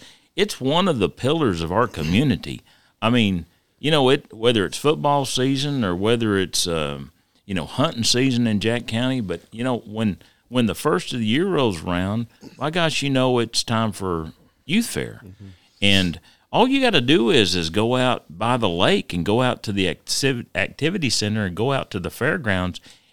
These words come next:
Speaker 1: And that's where the majority of our community is for at least those three to four days.
Speaker 2: Absolutely.
Speaker 1: It's a family event.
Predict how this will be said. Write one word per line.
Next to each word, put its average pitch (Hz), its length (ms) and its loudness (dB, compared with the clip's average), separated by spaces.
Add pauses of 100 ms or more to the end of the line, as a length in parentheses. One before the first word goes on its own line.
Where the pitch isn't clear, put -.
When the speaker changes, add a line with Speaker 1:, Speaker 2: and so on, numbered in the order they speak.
Speaker 1:
And 104 180 0
that's 185 240 -2
where 123 160 0
the 95 100 -2
majority 98 560 2
of 78 140 -2
our 82 140 -2
community 87 720 0
is 151 180 0
for - 180 -6
at 76 140 -8
least 113 300 -2
those 78 220 -6
three 82 220 -6
to 71 80 -6
four 64 240 -8
days. 71 480 -8 (420)
Speaker 2:
Absolutely. 156 440 6
Speaker 1:
It's 202 60 8
a - 20 8
family - 200 6
event. 123 400 0